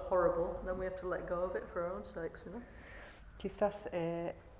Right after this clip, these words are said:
Speaker 2: temprano en nuestra vida alguien nos ha hecho un daño, quizás han dicho algo que nos ha dañado verbalmente, ¿no? Y mientras que los jóvenes tienen la tendencia de,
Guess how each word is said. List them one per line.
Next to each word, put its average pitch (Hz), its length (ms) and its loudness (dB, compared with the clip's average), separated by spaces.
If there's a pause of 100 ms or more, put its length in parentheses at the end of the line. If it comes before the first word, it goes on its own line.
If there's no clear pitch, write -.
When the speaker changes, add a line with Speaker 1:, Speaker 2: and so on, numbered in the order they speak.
(160)
Speaker 2:
temprano 175 560 6
en 170 120 4
nuestra 180 360 0
vida 196 360 2 (160)
alguien 170 560 4 (100)
nos 170 240 0
ha 165 80 10
hecho 165 260 2
un 165 100 2
daño, 156 420 4
quizás - 360 0
han 170 100 2
dicho 165 320 4
algo 156 380 8
que 156 200 4
nos 160 280 2
ha 151 80 4
dañado 156 680 6 (200)
verbalmente, 160 720 4
¿no? 208 160 4 (540)
Y 185 120 4
mientras 185 480 6
que 165 160 6
los 160 240 4
jóvenes 175 580 6 (100)
tienen 185 280 2
la 165 80 8
tendencia 170 640 4
de, 156 360 2